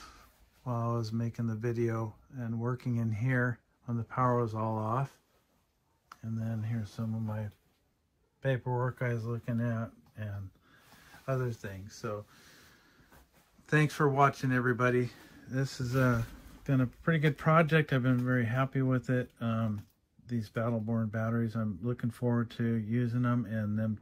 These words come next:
charging faster than the six volt batteries that I had. And just, uh,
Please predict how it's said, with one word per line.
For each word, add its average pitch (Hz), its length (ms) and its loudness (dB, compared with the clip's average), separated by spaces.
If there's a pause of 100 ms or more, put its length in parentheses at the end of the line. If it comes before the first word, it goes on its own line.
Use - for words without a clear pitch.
charging 135 420 2
faster 127 540 -2
than 120 240 2
the 113 180 2
six 123 320 -6
volt 123 220 -4
batteries 117 460 0
that 120 120 -2
I 117 120 0
had. 120 440 0 (600)
And 107 480 -2
just, 120 400 -2
uh, 98 260 -4